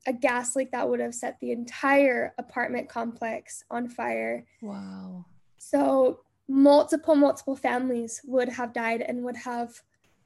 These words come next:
Speaker 1: lost everything. But because
Speaker 2: Mm-hmm.
Speaker 1: God knew exactly what was happening and ex-
Speaker 2: Mm-hmm.
Speaker 1: was just, he knew the situation, and only that specific apartment at the top was burned.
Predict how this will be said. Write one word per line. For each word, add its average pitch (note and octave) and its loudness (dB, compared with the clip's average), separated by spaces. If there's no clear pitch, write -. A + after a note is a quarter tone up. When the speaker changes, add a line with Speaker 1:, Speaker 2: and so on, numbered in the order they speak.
Speaker 1:
lost C4+ -4
everything. B3+ -2
But C#4+ -2
because C#4 2
Speaker 2:
Mm-hmm. - -20
Speaker 1:
God C#4+ 4
knew C#4 2
exactly B3 -2
what D4 2
was E4+ -4
happening C#4 -2
and C4+ -2
ex- C4 -8
Speaker 2:
Mm-hmm. A#3+ -10
Speaker 1:
was D#4 4
just, C#4+ 0
he D#4+ 4
knew C#4+ 6
the F4+ -2
situation, C#4 0
and B3+ -4
only D4 6
that B3+ 0
specific C#4+ -2
apartment C4+ -2
at - -6
the - -6
top - -6
was C3+ -6
burned. B3+ -6